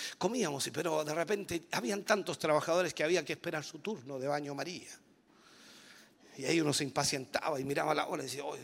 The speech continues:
se va a terminar almorzando justo a la hora de entrada". Ya, pues, apúrense, pues. Y pasa lo mismo en estos microondas y todo eso, y en la fila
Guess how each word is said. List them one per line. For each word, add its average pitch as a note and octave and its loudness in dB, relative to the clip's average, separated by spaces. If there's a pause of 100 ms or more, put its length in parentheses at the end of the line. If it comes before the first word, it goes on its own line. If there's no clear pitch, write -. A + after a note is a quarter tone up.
(120)
se - -2
va C3 -8
a A2 -10
terminar C3 -6 (320)
almorzando D3+ 0
justo D#3 -2
a - -2
la D3 2
hora D3+ 2
de D3 -2
entrada". F#3 -4 (1040)
Ya, A3 2
pues, D#3 -2
apúrense, D3+ -2
pues. B2 -10 (1400)
Y - -6
pasa D#3 4
lo D3 4
mismo C#3+ 0
en C#3+ -2
estos D3+ -2
microondas D3+ 0
y C#3 -2
todo D#3 0
eso, F#3 -2
y D#3 0
en D#3 -2
la C#3+ -2
fila A#3 -2